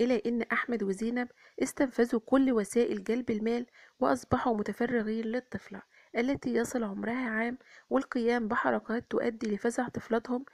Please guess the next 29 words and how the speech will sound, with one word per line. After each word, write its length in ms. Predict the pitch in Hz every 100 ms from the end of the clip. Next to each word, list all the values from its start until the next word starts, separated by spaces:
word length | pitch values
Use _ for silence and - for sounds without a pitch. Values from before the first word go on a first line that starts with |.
| _ -
ويتم 400 | 247 254 262 254
بثه 420 | 214 233 - 233
تحت 300 | 240 240 -
مسمى 500 | 226 - 220 240 254
مقلب. 320 | 220 - 185 - _ - _ _ _ _ _ -
وأوضح 480 | - 269 269 269 208
مدير 320 | 196 220 247
عام 300 | 226 226 233
خط 300 | - 240 -
نجدة 320 | 214 226 269 214
الطفل 380 | - 226 - - - - -
إنه 240 | 262 294 240
بعد 280 | 240 254
رصد 300 | 220 233 -
البلاغ 440 | 226 202 202 220 240 -
تم 200 | 254 262
العرض 380 | 220 220 - 214
على 180 | 226
الدكتورة 520 | 226 214 - 226 226 214
سحر 320 | - 202 202
السنباطي 720 | 233 254 220 220 233 240 247 _ - _ -
الأمين 460 | 269 262 233 240
العام 380 | 247 208 214 247
للمجلس 500 | 233 196 220 254 -
القومي 420 | 208 - 226 226
للأمومة 640 | 196 247 - 214 233 226 208
والطفولة، 600 | 240 - 240 196 196 190 _ - -
ووجهت 500 | 254 277 233 254 262
بمخاطبة 640 | 208 233 254 214 208 226